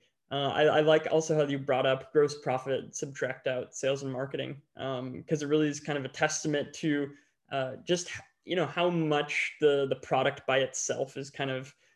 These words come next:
um, being propagated amongst consumers. So yeah, that's really helpful. Any other thoughts on there? Do you wanna move on to talk a little bit about China, which I know is a geography you're, uh,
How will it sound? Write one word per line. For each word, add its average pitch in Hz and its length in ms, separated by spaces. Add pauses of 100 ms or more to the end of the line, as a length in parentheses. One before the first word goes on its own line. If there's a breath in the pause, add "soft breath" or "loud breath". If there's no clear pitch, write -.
(180)
um, 98 460 (520)
being 143 220
propagated 135 640
amongst 135 320
consumers. 139 600 (400 soft breath)
So 180 720 (100)
yeah, 202 260
that's 170 180
really 208 120
helpful. 175 320
Any 170 180
other 190 160
thoughts - 400
on 160 100
there? 165 380
Do 160 140
you 151 80
wanna 143 500
move 160 260
on 147 300
to 151 80
talk 147 300
a - 20
little 151 160
bit 143 100
about 131 260
China, 139 380
which 139 200
I 139 100
know 143 240
is 143 100
a 139 60
geography 135 480
you're, 135 420
uh, - 120